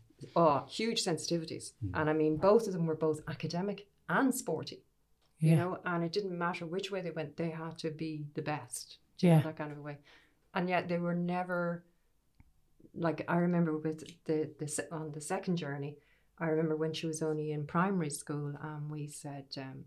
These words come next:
Speaker 1: she came out of school one day and she only got eight out of ten. And I said, "Oh my God, you're human after all."
Speaker 3: Yeah.
Speaker 1: And she looked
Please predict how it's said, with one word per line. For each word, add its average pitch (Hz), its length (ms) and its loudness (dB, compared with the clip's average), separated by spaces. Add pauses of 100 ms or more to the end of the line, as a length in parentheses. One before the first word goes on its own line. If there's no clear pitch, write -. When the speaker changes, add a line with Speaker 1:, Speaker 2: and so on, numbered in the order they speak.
Speaker 1:
she - 160 -4
came 151 180 -4
out 143 120 -4
of - 40 -12
school 135 240 -6
one 143 160 -6
day 143 240 -6
and 143 120 -10
she - 120 -8
only 147 140 -8
got 139 200 -4
eight 151 180 -4
out 135 140 -6
of - 80 -8
ten. 135 240 -6 (840)
And 277 120 2
I 269 60 8
said, 269 120 8
"Oh 269 100 12
my 254 180 12
God, 233 260 12
you're 233 80 10
human 220 360 12
after 175 320 8
all." 139 320 8
Speaker 3:
Yeah. 208 220 12
Speaker 1:
And 311 120 12
she 320 200 12
looked 262 380 12